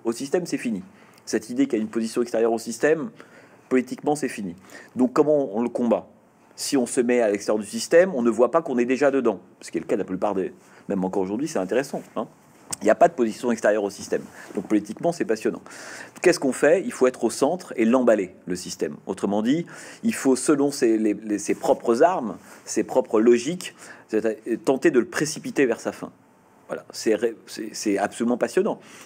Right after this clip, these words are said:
Et même d'un point de vue cinématographique, euh, moi, je parle beaucoup de la trilogie Matrix, qui est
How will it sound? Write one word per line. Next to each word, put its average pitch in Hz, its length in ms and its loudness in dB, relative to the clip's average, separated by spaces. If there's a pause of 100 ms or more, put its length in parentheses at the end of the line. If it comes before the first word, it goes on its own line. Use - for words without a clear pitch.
(160)
Et 98 60 0
même 113 160 2
d'un 101 80 0
point 90 140 0
de 98 40 -4
vue 104 80 -4
cinématographique, 98 720 -2
euh, 90 180 -4 (120)
moi, - 80 -16
je - 80 -14
parle 87 140 -4
beaucoup 92 280 -6
de 95 60 -4
la 87 60 0
trilogie 92 480 -4
Matrix, 95 340 -2 (160)
qui 101 80 -2
est - 80 -2